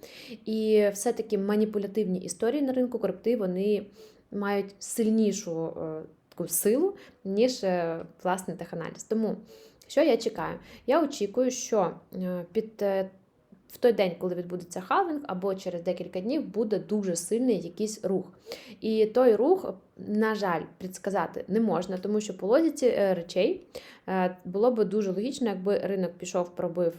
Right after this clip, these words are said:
е, рівень шістдесят сім, відретестив його, і далі пішов рухатись, е, пробивати рівень сімдесят один, відретестити і далі.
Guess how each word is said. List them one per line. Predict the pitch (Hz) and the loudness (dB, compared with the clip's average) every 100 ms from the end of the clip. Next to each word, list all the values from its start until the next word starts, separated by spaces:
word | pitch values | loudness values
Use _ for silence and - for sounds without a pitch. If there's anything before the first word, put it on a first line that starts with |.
| - | -6
е, | 165 160 165 | -6 -4 0
рівень | 185 165 156 | 0 0 -4
шістдесят | - 180 208 208 | -6 -4 -4 -2
сім, | 339 359 | 0 0
відретестив | 202 185 185 285 359 359 262 | 0 0 0 2 2 0 -2
його, | 240 240 233 - - - | -2 -2 -4 -8 -20 -6
і | 311 | 0
далі | 240 220 214 | 2 4 2
пішов | 208 185 202 190 | 0 -6 -4 -4
рухатись, | 190 190 185 175 170 175 | -4 -4 -6 -6 -8 -6
е, | 165 | -6
пробивати | 180 175 185 180 175 | -4 0 0 0 -2
рівень | 170 165 | -4 -6
сімдесят | 165 - 165 196 240 | -8 -14 -8 -4 -2
один, | 240 370 226 | 0 2 0
відретестити | 185 190 208 339 339 - - | -2 -2 0 0 0 -10 -6
і | 294 | -4
далі. | 190 165 175 | -2 -4 -6